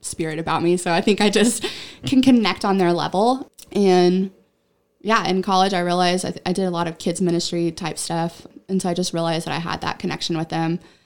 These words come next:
Um, I actually went into the major to do child life special-, specialist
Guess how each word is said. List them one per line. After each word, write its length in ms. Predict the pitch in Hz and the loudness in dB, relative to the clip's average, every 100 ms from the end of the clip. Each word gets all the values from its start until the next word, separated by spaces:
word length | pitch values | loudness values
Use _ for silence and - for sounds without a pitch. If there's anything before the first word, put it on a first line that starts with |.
| _ - | _ -8
Um, 160 | 170 | -4
I 40 | 160 | -4
actually 320 | 170 - 180 | -4 -2 0
went 140 | 170 | 0
into 140 | 170 - | 0 0
the 80 | 175 | 0
major 340 | 165 170 170 | 0 -2 -6
to 120 | 170 | -6
do 400 | 165 160 160 160 _ _ _ | -6 -4 -4 -8 _ _ _
child 320 | - 160 165 | -10 -8 -6
life 160 | 160 170 | -8 -8
special-, 380 | - 214 - 254 262 - | -6 -6 -6 -6 -10 -10
specialist 680 | - 254 254 285 285 - | -6 -6 -2 -2 -2 -6